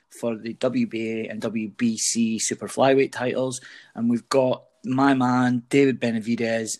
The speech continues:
in against Ronald Ellis. Hopefully, uh, next stop for him is,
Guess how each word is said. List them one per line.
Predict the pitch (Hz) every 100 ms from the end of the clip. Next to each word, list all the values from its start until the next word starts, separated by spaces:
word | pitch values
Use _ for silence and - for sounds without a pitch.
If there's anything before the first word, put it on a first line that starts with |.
| 127
in | 120
against | 107 113 113 110 - -
Ronald | 107 117 117 110 107 - -
Ellis. | 120 123 127 123 - - - -
Hopefully, | 160 156 - 139 131 131 - _ -
uh, | 120 117 -
next | 123 - -
stop | 131 123 -
for | -
him | 110 120 120 120 120 -
is, | 117 110 110 -